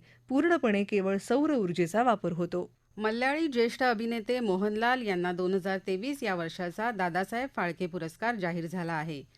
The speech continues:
Speaker 2: दादासाहेब फाळके पुरस्कार निवड समितीच्या शिफारसीवरून केंद्र सरकारने हा पुरस्कार जाहीर केला आहे.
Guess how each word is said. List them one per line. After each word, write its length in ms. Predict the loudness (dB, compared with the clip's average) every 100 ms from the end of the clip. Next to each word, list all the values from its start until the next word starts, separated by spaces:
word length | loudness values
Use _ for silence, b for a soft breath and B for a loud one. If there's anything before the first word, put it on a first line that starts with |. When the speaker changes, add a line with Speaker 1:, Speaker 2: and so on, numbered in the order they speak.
| b b b
Speaker 2:
दादासाहेब 460 | 0 2 2 0 0
फाळके 300 | 2 0 0
पुरस्कार 460 | -2 -4 -4 -2 -2
निवड 280 | 0 0 -2
समितीच्या 540 | -2 -4 -4 -4 -4
शिफारसीवरून 920 | -4 -4 -2 -2 -4 -4 -2 -2 -4
केंद्र 340 | -4 -2 -2 -2
सरकारने 540 | -4 -4 -6 -4 -4
हा 160 | -2 -2
पुरस्कार 500 | -2 -6 -2 0 2
जाहीर 340 | 4 2 2 0
केला 200 | -2 0
आहे. 300 | 0 -2